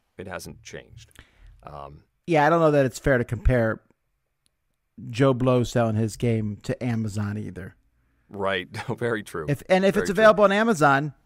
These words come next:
Speaker 2: then buy it from Amazon. I mean, I mean, if, if, if, if you're looking for price.
Speaker 1: Yes.
Speaker 2: I mean, what's the point of
Speaker 1: Um,
Speaker 2: buying it used? I'm, I'm talking about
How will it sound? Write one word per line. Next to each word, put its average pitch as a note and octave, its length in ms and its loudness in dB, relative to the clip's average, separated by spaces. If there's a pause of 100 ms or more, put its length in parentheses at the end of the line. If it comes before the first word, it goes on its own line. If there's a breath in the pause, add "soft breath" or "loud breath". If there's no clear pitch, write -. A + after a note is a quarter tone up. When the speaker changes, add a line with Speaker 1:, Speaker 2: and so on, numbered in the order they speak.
(140)
Speaker 2:
then F#3 140 0
buy A#3 200 6
it A3 60 0
from F#3+ 160 0
Amazon. F#3+ 600 0 (340)
I D#3 80 4
mean, D#3+ 180 2
I C#3 60 0
mean, D#3 240 -2
if, - 120 -4
if, - 220 -2
if, - 180 -4
if C#3+ 200 -4
you're D3+ 100 2
looking D#3+ 240 0
for B2+ 180 -4
price. - 600 -2 (760)
Speaker 1:
Yes. D#2 440 -12
Speaker 2:
I D#3 80 0
mean, D#3 160 4
what's E3+ 180 2
the E3+ 80 0
point F3+ 220 6
of D#3 40 2
Speaker 1:
Um, A#2+ 40 -4
Speaker 2:
buying D#3+ 220 6
it - 100 -2
used? D3 500 0
I'm, E3 220 4
I'm A#3+ 100 4
talking G3+ 340 6
about B2 440 4